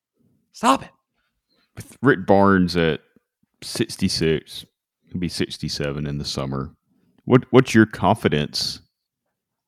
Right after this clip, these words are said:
Speaker 2: that this team will take the next step under him and get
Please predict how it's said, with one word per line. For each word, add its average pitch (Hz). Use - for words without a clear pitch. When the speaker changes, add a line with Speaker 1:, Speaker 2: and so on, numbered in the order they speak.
Speaker 2:
that 80
this 87
team 98
will 95
take 69
the 73
next 71
step -
under 69
him 71
and 73
get -